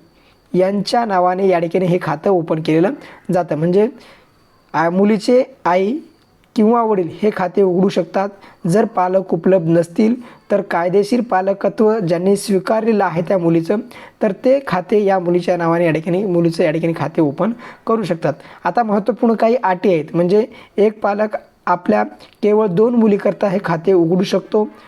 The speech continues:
दोघांच्या खात्यात एका वर्षात दीड लाखापेक्षा जास्त रक्कम भरता येणार नाही. म्हणजे दीड लाख रुपये जास्तीत जास्त जी रक्कम आहे,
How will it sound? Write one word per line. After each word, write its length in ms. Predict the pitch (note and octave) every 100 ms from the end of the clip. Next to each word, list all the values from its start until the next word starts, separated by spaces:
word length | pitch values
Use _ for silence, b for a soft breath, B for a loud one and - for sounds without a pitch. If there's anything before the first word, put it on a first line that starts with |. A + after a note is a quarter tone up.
| B B B F3
दोघांच्या 560 | F#3 G3+ A3 G#3 A#3+ -
खात्यात 320 | F#3+ F3+ G3+ G3 -
एका 320 | F#3+ F#3 A3
वर्षात 560 | F#3+ F#3 - G3 G3 G#3 - _ _ B B _
दीड 200 | E3+ A3
लाखापेक्षा 640 | A3+ G3 G3+ F#3+ F#3+ - F#3
जास्त 360 | E3+ F#3+ -
रक्कम 360 | F3+ E3+ - F3+
भरता 300 | E3+ E3 F3+
येणार 320 | F3+ F3+ F3+
नाही. 160 | D#3+ C#3+
म्हणजे 320 | E3 F3 G3+
दीड 240 | E3+ G3
लाख 180 | F#3 F#3 F3+
रुपये 280 | F3+ F#3+ F#3 D#3+
जास्तीत 300 | E3+ E3 E3+
जास्त 200 | F#3+ F3
जी 100 | F#3
रक्कम 360 | E3 D#3+ F#3+ F3
आहे, 180 | E3